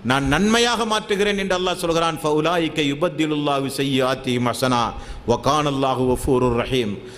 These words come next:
அல்லாஹ் அந்த பாவங்கள் அனைத்தையும் நன்மையாக மாற்றுகிறேன் என்று அல்லாஹ் ரப்புல் ஆலமீன் சொல்லுகிறான் என்று சொன்னால், நாம் எவ்வளவு ஜாக்கிரதையா இருக்கணும்?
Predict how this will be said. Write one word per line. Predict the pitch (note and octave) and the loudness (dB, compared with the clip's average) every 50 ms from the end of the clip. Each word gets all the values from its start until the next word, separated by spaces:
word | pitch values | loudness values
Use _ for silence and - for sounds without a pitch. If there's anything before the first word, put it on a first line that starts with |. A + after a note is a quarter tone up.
| - - - | -8 -4 -2
அல்லாஹ் | A#2 C3 C#3 D3+ E3+ F#3 G3 F#3 D#3 - - - - - | 0 2 4 2 4 2 2 0 -2 -4 -8 -12 -14 -6
அந்த | - B2+ D#3+ E3 D#3 | -4 -2 0 0 0
பாவங்கள் | - - D3 D#3+ F#3 G3 G3+ G#3 G3+ G3 F#3+ | 0 0 0 0 0 2 0 0 0 0 0
அனைத்தையும் | F#3 F3+ G3+ G#3+ A3 - A3 G#3+ G#3+ G#3+ G#3 G3 F#3 F3 - - - - - | 0 0 0 -2 -2 -2 -2 0 0 0 0 -2 -4 -6 -10 -14 -18 -14 -8
நன்மையாக | - G#2+ B2 C3+ D#3+ F#3 G3 G3 G3 G3+ G3 F3+ G3+ | -4 -2 0 2 4 4 4 4 4 2 2 0 0
மாற்றுகிறேன் | F#3+ F#3+ G3 F#3+ F#3+ G3 F3 G3 G3+ G#3+ G#3+ | 0 0 0 0 0 0 2 2 2 2 0
என்று | G#3 G3 F#3+ F3 E3+ | 0 -2 -2 -2 -2
அல்லாஹ் | D#3+ E3 F3 F3 D#3 D#3+ | -2 -2 -2 -2 -2 -4
ரப்புல் | D3+ D3 D3 F#3 F3+ F3 | -6 -4 -4 -2 0 0
ஆலமீன் | D#3+ D#3+ D#3+ D#3 D#3 D3 | 0 0 0 -2 -2 -4
சொல்லுகிறான் | - D3 D3 D3 C#3+ C#3+ D3 C#3+ C#3 | -2 -2 0 0 0 2 0 0 0
என்று | C#3 C3+ C3+ B2+ | -2 -2 -2 -2
சொன்னால், | - - A#2+ A#2+ A#2+ B2+ C#3+ D3 C3+ A#2 G2+ - - - - - | -2 -2 -2 0 2 2 2 2 2 0 -4 -8 -12 -14 -8 -2
நாம் | A2+ B2+ C#3+ D#3 E3+ F3 E3 D3 B2+ - - - F#2+ | 0 2 4 4 2 2 0 -2 -6 -10 -12 -8 -6
எவ்வளவு | A2+ A#2+ A#2+ B2+ D3 D3+ C#3+ C#3 | -6 -6 -2 0 0 2 2 0
ஜாக்கிரதையா | B2+ A#2 B2+ C3+ C#3 C#3 D3 C#3+ D3 D3+ C3+ B2+ | 0 0 0 -2 0 -2 -2 0 0 0 0 0
இருக்கணும்? | A#2 A#2 A2+ G#2 D2+ | -2 -4 -6 -6 -8